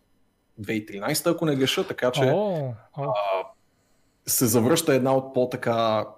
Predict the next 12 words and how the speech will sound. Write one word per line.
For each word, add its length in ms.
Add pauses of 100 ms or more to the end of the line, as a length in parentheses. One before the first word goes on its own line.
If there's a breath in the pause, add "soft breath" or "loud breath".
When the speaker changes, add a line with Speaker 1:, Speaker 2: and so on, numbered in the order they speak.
Speaker 1:
дългосрочните 840
и 80
легендарни 640
рейсинг 380
поредици 520
в 120 (100)
видеоигрите. 640 (560 loud breath)
<laughs> 560
Бобко, 320
направи 280
ми 100
впечатление. 600